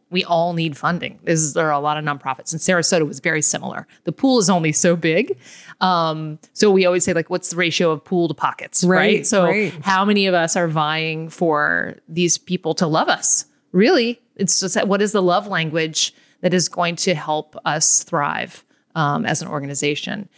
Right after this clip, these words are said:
Speaker 1: And how do we get along with all of the others? 'Cause we're, it's not just about one. Um, and I think sometimes in a small town that can happen where you think you have, like,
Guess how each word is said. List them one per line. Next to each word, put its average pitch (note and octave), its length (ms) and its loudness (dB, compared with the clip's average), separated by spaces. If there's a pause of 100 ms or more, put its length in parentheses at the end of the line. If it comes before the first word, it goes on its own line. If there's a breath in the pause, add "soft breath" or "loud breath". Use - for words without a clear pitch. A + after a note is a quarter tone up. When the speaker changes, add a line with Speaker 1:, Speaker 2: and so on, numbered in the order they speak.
(140 soft breath)
Speaker 1:
And F#3+ 140 2
how F#3 120 4
do F3+ 60 0
we F3+ 100 0
get F3+ 140 0
along D#3 320 -2
with D3+ 180 -8
all D3 200 -2
of - 80 -6
the - 140 -6
others? - 480 -4
'Cause D#3+ 180 -6
we're, D#3+ 140 0
it's - 220 -4
not E3 160 0
just D#3+ 160 -8
about D3+ 260 -4
one. C#3 460 -6 (540 soft breath)
Um, D3+ 540 -2
and E3+ 160 -2
I D#3+ 80 -2
think E3 240 -6
sometimes E3 800 0
in F3 120 2
a E3 60 4
small D#3+ 200 0
town D3+ 220 -6
that C#3+ 160 -4
can D3 100 -14
happen C#3 380 -6
where E3 100 -8
you C#3 120 -4
think D3 180 -12
you D3+ 80 -6
have, C#3 160 -12
like, C#3+ 240 -12